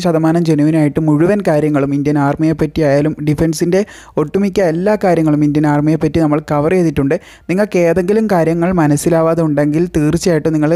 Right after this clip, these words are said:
കമന്റ് ചെയ്യണം. ഏതെങ്കിലും കാര്യങ്ങൾ മനസ്സിലാവാതെ ഉണ്ടെങ്കിൽ ആ വീഡിയോ നമ്മൾ അപ്ലോഡ് ചെയ്തിട്ടുണ്ടോ ഇല്ലയോ എന്ന് നിങ്ങൾ ഉറപ്പ് വരുത്തണം. നമ്മളെ ചാനലിൻ്റെ പേര് കൂട്ടി സെർച്ച് ചെയ്ത് കഴിഞ്ഞാൽ നിങ്ങൾക്ക് വീഡിയോ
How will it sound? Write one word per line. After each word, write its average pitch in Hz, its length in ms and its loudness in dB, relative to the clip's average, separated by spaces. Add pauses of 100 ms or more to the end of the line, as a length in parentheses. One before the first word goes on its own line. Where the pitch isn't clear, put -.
(240)
കമന്റ് 156 340 -2
ചെയ്യണം. 165 280 0 (340)
ഏതെങ്കിലും 170 360 -2
കാര്യങ്ങൾ 156 400 0
മനസ്സിലാവാതെ 156 520 0
ഉണ്ടെങ്കിൽ 151 340 0 (380)
ആ - 20 0 (120)
വീഡിയോ 185 260 0
നമ്മൾ 180 220 0
അപ്ലോഡ് 160 360 0
ചെയ്തിട്ടുണ്ടോ 165 420 0
ഇല്ലയോ 151 200 2
എന്ന് 156 120 0
നിങ്ങൾ 151 220 2
ഉറപ്പ് 147 320 0
വരുത്തണം. 156 340 0
നമ്മളെ 151 300 0
ചാനലിൻ്റെ 147 460 0
പേര് 143 260 0
കൂട്ടി 151 240 -2
സെർച്ച് 143 300 -2
ചെയ്ത് 165 180 0
കഴിഞ്ഞാൽ 156 300 0
നിങ്ങൾക്ക് 180 320 0
വീഡിയോ 165 200 2